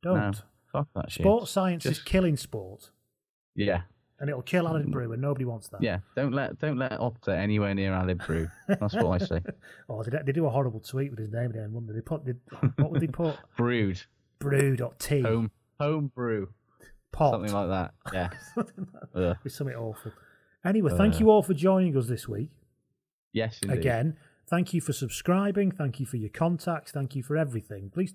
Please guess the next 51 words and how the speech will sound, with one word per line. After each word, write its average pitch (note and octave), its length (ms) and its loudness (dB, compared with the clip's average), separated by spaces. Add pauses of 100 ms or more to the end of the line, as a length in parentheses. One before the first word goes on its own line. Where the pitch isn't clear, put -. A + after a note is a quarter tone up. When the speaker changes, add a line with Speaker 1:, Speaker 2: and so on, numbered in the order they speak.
Speaker 1:
you F3 140 -6
know, C3 120 -4
and C#3 120 -4
tell A3 160 0
your G3+ 140 0
friends F3 440 0
if A2 80 -6
you A2+ 120 -4
enjoy G#2+ 300 -6
this, G#2 300 -10
if A2 100 -10
you A2+ 60 -6
think A#2+ 200 -8
they A2 40 -12
might A#2 160 -6
enjoy A#2+ 340 -4
it, C#3+ 40 -8
and C#3 80 -4
let A#3+ 80 0
Speaker 2:
Yeah, A3 100 2
Speaker 1:
everybody B2+ 200 -2
know, B2 140 -4
Speaker 2:
why A2 40 -10
Speaker 1:
because, D#3 180 -6
Speaker 2:
not? E3+ 200 -2 (340)
Speaker 1:
you F3 80 -4
know, C#3+ 60 -2
let's G3+ 120 -2
get F3 140 2
a - 20 2
Speaker 2:
'Cause D3 100 2
Speaker 1:
few D3 140 2
more B2+ 180 0
listeners B2 300 -4
in A2+ 120 -6
the G#2+ 60 -10
club. G#2 340 -10 (520)
Speaker 2:
Yeah, - 140 -2 (120)
and, B2+ 140 0
we, D3 100 2
and D#3+ 120 0
let's F#3+ 160 0
face G#2+ 280 0
it, G#2+ 220 2
we're B2+ 200 2
not B2+ 200 0
paying G2+ 300 0
for F#2 180 -2
advertising E2+ 640 2
anytime D2 440 4
soon. D#2 360 2